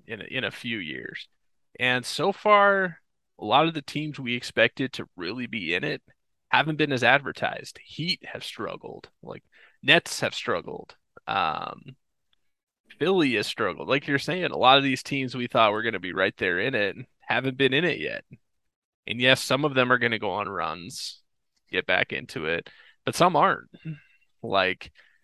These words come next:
I see absolutely no reason, like you're saying, that the Cavs can't be the third best team in the East. Like,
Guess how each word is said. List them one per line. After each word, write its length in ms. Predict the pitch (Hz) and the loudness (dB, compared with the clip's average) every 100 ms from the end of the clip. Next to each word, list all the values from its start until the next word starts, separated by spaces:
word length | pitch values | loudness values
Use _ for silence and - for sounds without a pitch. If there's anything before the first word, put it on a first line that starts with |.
| _ _ _ - | _ _ _ 0
I 160 | 123 160 | 2 2
see 220 | - 120 | 2 6
absolutely 420 | 135 131 139 123 | 8 6 -2 0
no 140 | 120 | 0
reason, 720 | 110 110 127 113 90 82 104 - _ _ _ _ | 0 -2 -2 -2 -4 -6 -12 -14 _ _ _ _
like 200 | 117 - | -4 2
you're 120 | 202 | 0
saying, 380 | - 101 78 76 | 2 -2 -2 -2
that 140 | 78 | -4
the 60 | 98 | -4
Cavs 320 | - 98 110 | 2 4 4
can't 200 | - 78 | 0 -4
be 100 | 92 | -4
the 100 | 82 | -8
third 240 | - 85 76 | -4 -4 -2
best 240 | 71 - | -4 -4
team 160 | - - | -10 -10
in 60 | 80 | -10
the 60 | |
East. 500 | 82 95 - - - _ _ _ _ _ - | -8 -8 -10 -14 -16 _ _ _ _ _ -2
Like, 480 | 90 78 - - | 0 0 -4 -18